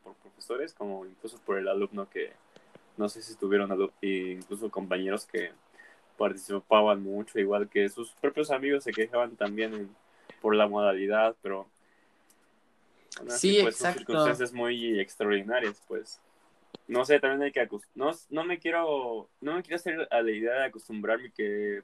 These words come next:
Speaker 1: pero, pues, al fin de cuentas es una normalidad que la vamos a tener, si no es por mucho tiempo, sino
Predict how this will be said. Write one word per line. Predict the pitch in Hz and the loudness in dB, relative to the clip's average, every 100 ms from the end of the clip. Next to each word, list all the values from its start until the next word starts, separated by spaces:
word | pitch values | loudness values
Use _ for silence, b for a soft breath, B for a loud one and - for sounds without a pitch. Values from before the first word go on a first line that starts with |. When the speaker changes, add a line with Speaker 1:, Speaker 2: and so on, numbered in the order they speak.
| - | -4
Speaker 1:
pero, | 233 123 | -2 -4
pues, | 123 - | -6 -2
al | 131 | -2
fin | 135 147 | -2 -6
de | 151 | -6
cuentas | 156 151 139 | -4 -6 -6
es | - | -4
una | 147 | -4
normalidad | 139 120 113 104 117 - | -2 -2 -2 0 0 0
que | 127 123 - _ _ _ _ - | -2 -4 -4 _ _ _ _ -6
la | 110 | 0
vamos | 113 117 | 0 -2
a | - | -6
tener, | 104 110 117 _ | -4 -2 -2 _
si | - 107 | -12 -6
no | 110 | -2
es | 117 - - - | -4 -4 -18 -6
por | 110 104 | -2 0
mucho | 107 104 98 117 123 131 | -2 -10 -12 -10 -10 -8
tiempo, | 123 120 123 | -8 -4 -4
sino | 113 104 | -2 -4